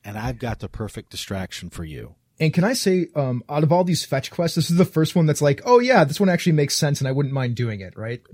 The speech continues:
Speaker 1: Right, exactly. Exactly. Th-, this is one that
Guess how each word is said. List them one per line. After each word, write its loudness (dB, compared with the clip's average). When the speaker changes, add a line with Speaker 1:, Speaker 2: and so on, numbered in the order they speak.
Speaker 1:
Right, -2
exactly. -8
Exactly. -6
Th-, 2
this -2
is -2
one 0
that -6